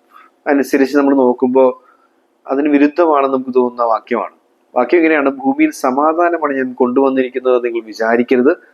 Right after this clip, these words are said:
സമാധാനമല്ല, വാളാണ് ഞാൻ കൊണ്ടുവന്നിരിക്കുന്നത്." എന്നിട്ട് ഇങ്ങനെ ശത്രുതയെക്കുറിച്ചാണ് പറയുന്നത്.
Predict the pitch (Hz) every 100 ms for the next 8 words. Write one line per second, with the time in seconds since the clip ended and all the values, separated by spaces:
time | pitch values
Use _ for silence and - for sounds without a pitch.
0 | _ - 123 120 131 135 139 139 123 120
1 | 143 127 117 131 151 131 117 117 117 113
2 | 104 110 95 92 92 85 _ - - -
3 | 175 185 190 190 190 147 - 190 185 196
4 | 175 151 107 92 90 90